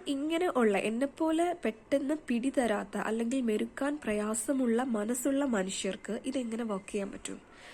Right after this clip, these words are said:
എന്ന് വെച്ച് ലൈഫിൽ നമ്മളൊന്ന് തിരിഞ്ഞു നോക്കുമ്പോൾ നമ്മളുടെ ആഗ്രഹങ്ങൾ പലതും നടന്നിട്ടുണ്ട്. അപ്പോൾ അതെങ്ങനെയാണ് സംഭവിച്ചത്?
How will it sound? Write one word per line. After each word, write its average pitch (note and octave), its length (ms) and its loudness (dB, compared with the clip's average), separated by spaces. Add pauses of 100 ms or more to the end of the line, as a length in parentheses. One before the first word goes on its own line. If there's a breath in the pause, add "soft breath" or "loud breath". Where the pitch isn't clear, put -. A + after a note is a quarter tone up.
(540 loud breath)
എന്ന് D#4 180 4
വെച്ച് F4 240 4
ലൈഫിൽ C#4 520 2
നമ്മളൊന്ന് C#4+ 520 0 (300)
തിരിഞ്ഞു A3+ 220 0
നോക്കുമ്പോൾ G3 760 0
നമ്മളുടെ C#4 440 0
ആഗ്രഹങ്ങൾ A3+ 640 0
പലതും A#3 380 -2
നടന്നിട്ടുണ്ട്. C#4 760 -2
അപ്പോൾ C#4 200 0
അതെങ്ങനെയാണ് A3+ 600 0
സംഭവിച്ചത്? F#3 760 -2